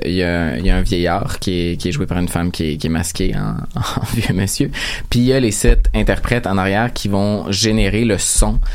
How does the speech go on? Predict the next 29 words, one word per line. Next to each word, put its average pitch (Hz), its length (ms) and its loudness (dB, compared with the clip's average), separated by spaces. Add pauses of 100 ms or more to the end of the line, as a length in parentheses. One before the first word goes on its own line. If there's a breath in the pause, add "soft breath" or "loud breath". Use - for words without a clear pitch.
(160 loud breath)
sur 117 540 2
la 92 120 2
partition 101 340 -2
du 92 100 -4
vieillard. 80 400 -4
Fait 85 120 -4
qu'avec 87 400 -2
plein 95 320 0
d'objets 90 360 0
hétéroclites, 87 540 -2
on 87 120 -2
va 87 340 -2
essayer 92 260 -4
de 87 160 0
donner 90 420 0
une 90 160 0
vie 92 360 -2
à 82 120 -2
cet 78 240 -4
homme-là. 90 360 0 (360 loud breath)
Fait 92 100 0
qu'il 95 120 -2
y 95 40 0
a - 0 -
une 95 80 0
espèce 139 320 0
de 110 100 2
rapport 120 760 0
entre 113 560 0